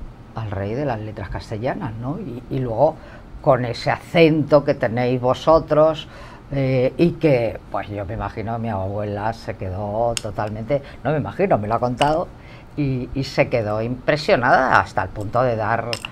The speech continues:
y romper con todo para irse a vivir con él, que en aquella época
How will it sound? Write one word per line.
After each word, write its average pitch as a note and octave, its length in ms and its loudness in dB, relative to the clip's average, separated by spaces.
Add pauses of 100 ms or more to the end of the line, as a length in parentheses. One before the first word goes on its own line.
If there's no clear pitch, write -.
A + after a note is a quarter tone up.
(500)
y C3+ 80 -2
romper A2+ 580 -2
con B2 240 -2
todo D#3 520 2
para G#2 220 -2
irse A2+ 520 -2
a A2+ 100 -2
vivir A2+ 280 -4
con A#2 180 -2
él, G3 120 -2 (120)
que - 80 -6
en F2+ 80 -10
aquella C3+ 440 -4
época D3+ 460 -6